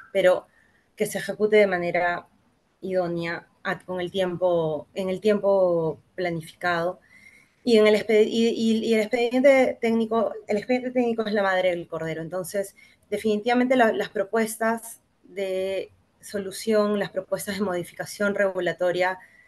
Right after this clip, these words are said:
van a ser siempre bien recibidas y presumo que vamos a tener más oportunidades para, para conversar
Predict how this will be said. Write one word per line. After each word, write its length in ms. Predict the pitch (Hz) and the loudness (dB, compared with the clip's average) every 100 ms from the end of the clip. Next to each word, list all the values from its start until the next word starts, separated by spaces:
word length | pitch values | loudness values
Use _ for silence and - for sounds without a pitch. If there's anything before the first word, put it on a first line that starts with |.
| _ | _
van 180 | - 202 | 0 0
a 80 | 208 | 2
ser 180 | 214 196 | -2 -4
siempre 800 | - 214 196 190 190 196 185 - _ _ _ _ | -2 -2 0 0 2 2 0 -4 _ _ _ _
bien 280 | 196 208 202 | -2 -2 0
recibidas 840 | 202 - 180 170 170 175 185 - | -6 -8 -8 -10 -4 -2 -2 -6
y 140 | - - | -16 -14
presumo 480 | - 180 214 214 | -10 -8 -2 -2
que 240 | 214 202 185 _ _ _ | 0 -2 -2 _ _ _
vamos 280 | 208 214 214 | 0 0 0
a 60 | 208 | -2
tener 320 | 180 180 - _ _ _ _ _ | 0 0 -2 _ _ _ _ _
más 500 | - 214 214 226 226 | -4 0 4 4 4
oportunidades 640 | 233 220 190 170 175 175 | -2 -2 -2 -4 -2 -4
para, 540 | 165 175 165 156 156 - | -2 0 0 0 -4 -6
para 240 | 180 165 165 | -4 -4 -4
conversar 680 | 175 165 160 185 175 185 | -6 -6 -6 0 0 0